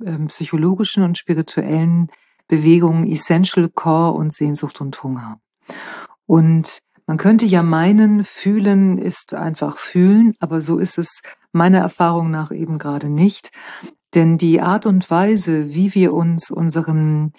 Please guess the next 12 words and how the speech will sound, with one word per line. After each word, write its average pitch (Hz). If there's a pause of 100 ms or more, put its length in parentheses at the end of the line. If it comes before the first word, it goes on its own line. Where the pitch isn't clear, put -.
(260)
Empfindungen, 170
unseren 156
Emotionen, 165
unseren 151
Gefühlen 170
annähern, 170
spielt -
eine 160
ganz, 180
ganz 156
zentrale 151
Rolle. 143